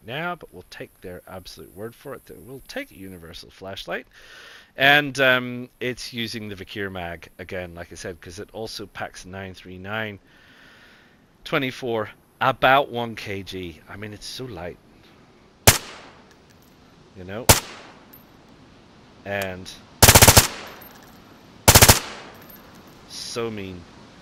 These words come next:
So, yeah, I mean, this is, this is also, uh, a, a relatively small, takes up a little bit more space because of its length, but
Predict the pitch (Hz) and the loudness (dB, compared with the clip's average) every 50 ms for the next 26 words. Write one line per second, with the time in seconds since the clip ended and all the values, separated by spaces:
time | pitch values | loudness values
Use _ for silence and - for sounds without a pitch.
0 | - - - - - - - - - 156 151 156 151 151 147 143 135 - - 147 | -20 -20 -20 -20 -20 -14 -4 0 4 4 6 6 6 4 2 0 -4 -2 2 6
1 | 175 180 165 143 127 127 139 147 156 151 151 147 143 135 120 131 139 135 156 143 | 8 10 10 8 8 6 4 2 2 0 0 -2 -4 -6 -6 -6 -6 -6 -6 -8
2 | 127 131 139 147 143 151 139 127 135 139 147 147 - - - 151 123 117 107 101 | -8 -6 -6 -6 -6 -6 -4 -2 0 0 0 0 -2 -2 0 0 0 0 -2 -6
3 | - - - - - - - - 123 123 120 117 113 113 110 - - - 110 113 | -10 -16 -20 -20 -20 -20 -10 -2 2 4 4 6 4 4 0 -2 -4 -4 -2 -2
4 | 104 92 - - - - - - - - - 120 123 120 117 120 135 139 143 147 | -2 -4 -10 -18 -20 -20 -20 -20 -20 -6 0 0 0 2 2 4 4 4 4 2
5 | 143 - 170 143 123 131 127 120 110 - - 135 131 127 127 117 107 101 104 123 | 0 -2 -4 -4 -4 -6 -8 -8 -8 -8 -8 -4 0 2 4 4 4 2 0 -2
6 | - - - - - 196 - - 196 165 185 160 147 143 156 165 151 - - 135 | -6 -12 -16 -14 -12 -10 -8 -8 -8 -6 -6 -6 -6 -4 -4 -4 -4 -4 -6 -6
7 | 131 127 - - - 107 110 113 - - 120 - - 107 107 113 113 101 - - | -8 -8 -6 -6 -4 -4 -4 -4 -6 -10 -14 -14 -14 -12 -12 -12 -12 -14 -14 -14
8 | - 107 98 110 - - - 113 | -12 -12 -10 -12 -12 -12 -12 -14